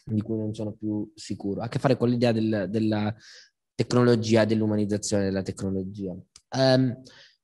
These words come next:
noi abbiamo l'idea, come dire, che, eh, come dire, la nostra vita ormai si sia spostata nel digitale, che il digitale sia lo spazio elite, che internet resterà con noi probabilmente finché morte non ci separi. Internet ha, e questo è uno dei grandi temi del, secondo me, del design e dell'architettura contemporanea, come sapete,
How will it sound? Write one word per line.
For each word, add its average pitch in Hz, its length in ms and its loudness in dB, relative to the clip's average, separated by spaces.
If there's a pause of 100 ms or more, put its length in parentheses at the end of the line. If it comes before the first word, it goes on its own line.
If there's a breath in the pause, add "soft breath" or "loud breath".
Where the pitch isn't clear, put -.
noi 214 120 8
abbiamo 123 340 4
l'idea, 135 420 2
come 135 220 -2
dire, 117 260 0
che, 120 380 -2
eh, 110 380 -4
come 139 160 2
dire, 123 120 6
la 127 80 4
nostra 147 340 0
vita 143 140 2
ormai 123 160 0
si 117 140 -4
sia 117 120 -4
spostata 107 720 -4
nel 107 180 -6
digitale, 104 580 -4
che - 80 -14
il 104 80 -6
digitale 107 560 -2
sia 101 140 -4
lo 104 60 -6
spazio 117 320 -4
elite, 156 220 -2
che - 100 -2
internet 139 640 -2
resterà 113 480 -4
con 120 140 -2
noi 127 160 0
probabilmente 110 520 -4
finché 107 260 -6
morte 101 340 -6
non 104 160 -8
ci 101 100 -14
separi. 95 500 -12 (600 loud breath)
Internet 143 560 4
ha, - 360 -2 (140)
e - 140 0
questo 135 220 2
è - 20 6
uno 120 100 6
dei 113 80 6
grandi 120 360 4
temi 110 280 0
del, 104 200 -4
secondo 110 380 0
me, 110 160 0
del 107 140 -6
design 107 380 -4
e 104 80 -4
dell'architettura 107 680 -4
contemporanea, 120 640 0
come 143 140 -2
sapete, 120 440 -2